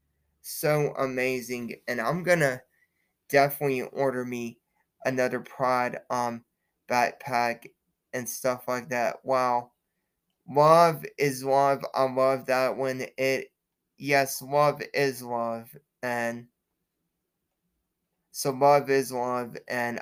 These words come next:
I'm really proud of that one 'cause it says, um, ooh, I love this one. It's a transgender pride bisexual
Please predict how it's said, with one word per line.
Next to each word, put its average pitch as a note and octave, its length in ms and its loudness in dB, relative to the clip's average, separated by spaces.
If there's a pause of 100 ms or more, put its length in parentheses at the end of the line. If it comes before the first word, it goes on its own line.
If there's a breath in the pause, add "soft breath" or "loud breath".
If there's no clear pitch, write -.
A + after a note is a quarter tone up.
I'm C#3 260 2
really C#3 180 0
proud B2+ 560 -2
of A#2+ 640 -4 (4000)
that B2+ 240 4
one C3+ 180 0
'cause B2 280 -6
it B2+ 260 -2
says, B2 400 -2
um, A#2+ 480 -2 (1400)
ooh, E3+ 160 6
I D#3 140 10
love E3+ 360 4
this D#3+ 300 2
one. C3+ 200 0
It's C3 380 0
a B2+ 220 2
transgender C#3+ 680 -4
pride C#3 360 0
bisexual C3+ 800 0